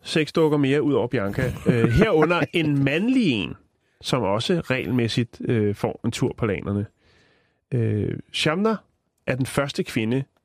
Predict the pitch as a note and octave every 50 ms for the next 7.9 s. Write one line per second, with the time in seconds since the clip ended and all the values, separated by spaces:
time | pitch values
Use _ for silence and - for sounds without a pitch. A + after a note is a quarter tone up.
0 | _ _ _ - - - C#3+ C#3 C3 C3+ C3 C3+ B2+ C#3 D3 A#2+ A2 A2+ A#2 -
1 | - - - _ _ _ _ _ _ _ _ - - A#2+ A#2 A2 G2+ - G#2+ A#2+
2 | B2+ C3+ C3+ B2+ A#2+ A#2 A2+ - - - - B2 B2 C3 D#3+ E3 C#3+ - - D3
3 | C#3 C3+ C#3 C#3+ _ _ _ _ _ _ _ _ _ _ _ _ - - - D#3
4 | C3 B2 A#2+ A#2+ A#2 A2+ A2 G#2+ G2+ F#2+ F#2+ F#2 - _ - - A2+ A#2 - -
5 | C3 A#2 E2+ F#2+ C3 A#2 A2+ A#2+ A2+ - - - - D#3 - - - D#3 - -
6 | - - C3 - - A#2+ A2+ - A#2 - - A#2 A#2 A#2+ A#2 A2 G#2+ - - A2+
7 | G#2+ G#2+ G#2+ A2 _ _ - - - - - _ _ - - - C3 F3